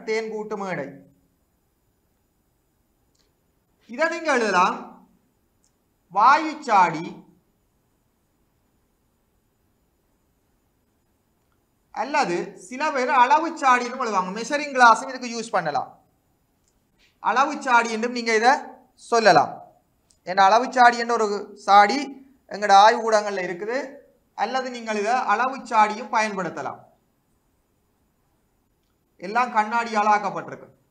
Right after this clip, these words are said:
சரி, இது இந்த ஆரஞ்சு கலர்ல வரைஞ்சிருக்கிறோம். இந்த சூடாக்க தொடங்க என்ன செய்யுமெண்டா, இதுக்குள்ள நீங்க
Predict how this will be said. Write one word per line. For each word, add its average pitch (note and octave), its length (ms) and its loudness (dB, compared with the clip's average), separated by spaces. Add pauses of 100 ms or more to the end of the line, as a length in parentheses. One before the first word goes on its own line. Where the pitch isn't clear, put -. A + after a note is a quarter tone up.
(1900)
சரி, A3 180 -4 (1300)
இது G#3+ 160 -4 (360)
இந்த G3+ 140 -4 (840)
ஆரஞ்சு A#3+ 340 -6
கலர்ல G#3+ 340 -2
வரைஞ்சிருக்கிறோம். F3 540 -8 (2250)
இந்த F#3 120 -2 (320)
சூடாக்க E4+ 560 8 (100)
தொடங்க C4 340 4 (800)
என்ன B3+ 100 2 (120)
செய்யுமெண்டா, G#3 460 6 (1300)
இதுக்குள்ள A#3 300 -6
நீங்க A#3 140 0